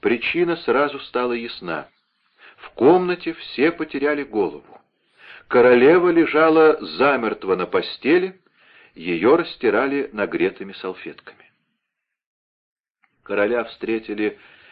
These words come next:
немые укоры за то, что он поторопился с брачной ночью и напугал королеву.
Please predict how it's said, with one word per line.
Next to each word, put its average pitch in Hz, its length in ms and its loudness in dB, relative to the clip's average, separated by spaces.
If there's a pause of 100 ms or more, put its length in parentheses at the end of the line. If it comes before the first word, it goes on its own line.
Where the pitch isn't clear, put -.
(180)
немые 120 480 -2
укоры 110 800 0 (260)
за 98 180 -2
то, 113 180 0
что - 320 -2
он 104 100 -2
поторопился 101 880 -2
с 80 60 -10
брачной 92 560 -2
ночью 110 580 -4 (300)
и 101 100 -4
напугал 95 540 -2
королеву. 78 560 -4